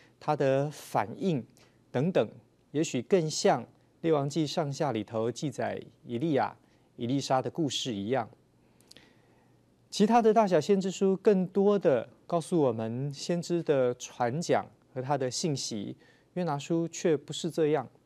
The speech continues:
可是我想它被放在大小先知书里头，因为它占有一个非常重要的地位。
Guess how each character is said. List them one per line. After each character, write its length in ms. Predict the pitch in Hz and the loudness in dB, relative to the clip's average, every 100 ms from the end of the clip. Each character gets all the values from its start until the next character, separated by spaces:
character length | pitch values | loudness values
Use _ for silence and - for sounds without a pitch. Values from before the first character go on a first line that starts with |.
| _ _ _ _ _ - | _ _ _ _ _ -4
可 80 | 147 | 2
是 140 | 202 | 6
我 100 | 190 | 6
想 220 | 185 143 | 6 2
它 100 | 160 | 2
被 260 | 175 160 160 | 4 4 2
放 320 | 143 226 185 | 2 2 2
在 240 | 175 175 | 2 2
大 160 | 147 180 | 2 0
小 140 | 135 | 0
先 220 | 117 170 165 | -2 -2 -4
知 100 | 160 | -4
书 220 | - 180 | -2 -2
里 100 | 139 | -2
头， 380 | - 110 117 131 | -4 -4 -2 -4
因 240 | 165 170 | -4 -2
为 140 | 170 143 | 0 0
它 120 | 151 | -2
占 220 | 156 147 | -4 -2
有 100 | 120 | -2
一 120 | 120 | -2
个 260 | 117 123 120 | -2 -2 -2
非 180 | 180 190 | -2 -2
常 460 | - 117 120 143 | -2 -4 -6 -8
重 180 | 139 175 | -6 -2
要 200 | 170 135 | 0 0
的 300 | 120 110 107 - - _ _ | 0 -2 -4 -12 -20 _ _
地 160 | 202 180 | 2 4
位。 200 | 175 | 4